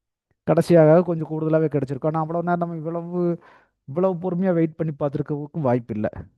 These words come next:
அப்போ இங்க ஏதோ ஒரு இடத்துல நம்ம வெளியே வந்திருப்போம். ஆனா பை வந்து பாத்தீங்கன்னா இந்த இடத்துலயே பண்ணியிருப்போம். எங்காச்சும் பண்ணியிருக்கணும். சரிங்களா? கால் ஆப்ஷன் அல்லது, ஆ, ஃபியூச்சர்ல போயிருக்கலாம்.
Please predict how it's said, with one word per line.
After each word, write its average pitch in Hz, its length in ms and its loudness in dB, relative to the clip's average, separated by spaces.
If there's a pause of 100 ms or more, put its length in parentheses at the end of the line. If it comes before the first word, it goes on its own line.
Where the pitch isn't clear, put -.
அப்போ 135 300 -2 (480)
இங்க 180 180 2
ஏதோ 190 140 2
ஒரு 208 140 2
இடத்துல 180 260 2
நம்ம 156 120 -2
வெளியே 147 200 4
வந்திருப்போம். 123 420 -2
ஆனா 147 220 -4
பை 147 360 2
வந்து 170 280 -2
பாத்தீங்கன்னா 151 280 -2
இந்த 147 120 2
இடத்துலயே 139 300 2
பண்ணியிருப்போம். 117 360 -4
எங்காச்சும் 156 360 -4
பண்ணியிருக்கணும். 113 440 -4 (560)
சரிங்களா? 120 320 2 (880)
கால் 156 220 6
ஆப்ஷன் 120 400 2
அல்லது, 180 360 2 (1400)
ஆ, 185 260 4
ஃபியூச்சர்ல 175 480 -2
போயிருக்கலாம். 110 400 -10